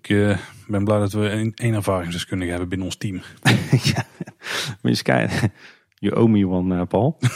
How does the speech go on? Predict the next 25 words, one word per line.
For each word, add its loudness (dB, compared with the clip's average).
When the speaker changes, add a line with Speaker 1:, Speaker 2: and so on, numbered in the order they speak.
Speaker 1:
<laughs> -2
Oh, 2
nee. 2
Speaker 2:
Hey, 6
eh, 2
heb 4
jij 6
trouwens 4
de 8
loaded 6
fries 4
geprobeerd 4
bij 4
de 6
Smulpaap? 0
Speaker 1:
Bij -20
de -8
Smulpaap? 2
Nee, 0
ik -2
ken -2
ze 0
wel 2
van, 0
eh, 2